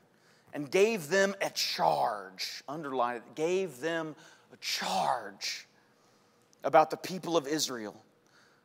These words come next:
and about Pharaoh, king of Egypt, to bring the people out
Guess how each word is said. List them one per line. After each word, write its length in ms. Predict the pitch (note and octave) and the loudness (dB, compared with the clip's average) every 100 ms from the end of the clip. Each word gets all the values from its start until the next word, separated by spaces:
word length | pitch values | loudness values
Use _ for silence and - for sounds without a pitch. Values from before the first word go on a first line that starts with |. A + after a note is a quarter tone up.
| _ - | _ -2
and 100 | D#3+ | 4
about 240 | D#3 C#3 | 6 4
Pharaoh, 520 | - G3 G3 E3 C3+ | 2 4 6 6 4
king 280 | - F#3 F3+ | 2 -4 -2
of 120 | D3+ | -4
Egypt, 540 | E3+ E3 D3+ C3+ - - _ _ _ - - | -4 -4 -2 -4 -6 -16 _ _ _ -20 -8
to 100 | E3 | -8
bring 480 | B2+ D3+ F3 F#3+ F#3+ | -4 0 2 2 0
the 80 | F#3 | 0
people 400 | E3 E3+ D#3+ F#3 | -2 -4 0 2
out 320 | D#3 E3 E3+ | 4 4 2